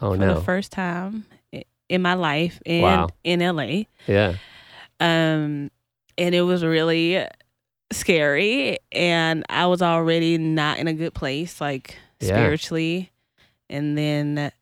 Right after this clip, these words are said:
Speaker 2: not only did he take, like, my physical stuff from my house, but also, like, so it was a situation where I was living in a house with a bunch of strangers, like,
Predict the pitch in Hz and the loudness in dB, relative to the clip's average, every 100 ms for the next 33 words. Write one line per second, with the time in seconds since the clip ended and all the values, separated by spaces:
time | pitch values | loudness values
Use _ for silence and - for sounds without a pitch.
0 | _ _ _ _ _ _ _ - 170 202 | _ _ _ _ _ _ _ -4 0 2
1 | 202 185 165 156 - 165 156 - 139 107 | 4 2 2 0 -2 -2 0 0 -2 -2
2 | 151 151 - 143 160 - 185 175 185 - | -4 -6 -4 -6 -6 -4 0 0 0 -6
3 | _ _ _ _ _ - 180 175 165 151 | _ _ _ _ _ -2 0 0 -2 -4
4 | 135 131 135 - _ _ _ _ _ _ | -4 -6 -8 -12 _ _ _ _ _ _
5 | _ - 202 165 147 - 170 151 - - | _ -6 -2 0 -2 -4 -4 -2 -4 -10
6 | - - - - _ 175 175 - 180 156 | -20 -20 -20 -20 _ 2 2 0 0 2
7 | 151 147 143 - _ _ _ _ _ _ | 2 0 -2 -8 _ _ _ _ _ _
8 | _ _ _ - 160 165 - 233 240 214 | _ _ _ -2 0 2 2 2 2 0
9 | - 226 190 196 220 - 175 151 143 156 | -2 0 2 2 2 0 0 0 -2 -4
10 | _ _ _ _ _ _ _ _ _ - | _ _ _ _ _ _ _ _ _ -2
11 | 185 170 156 170 170 165 165 156 156 - | 2 2 2 0 0 0 2 0 -2 -2
12 | 165 139 160 - 151 147 165 175 - - | -2 -2 -6 -6 -6 -4 -4 -4 -6 -8
13 | - 170 - 151 131 - 151 - - 143 | -6 -6 -4 -6 -6 -12 -14 -14 -8 -6
14 | 127 | -6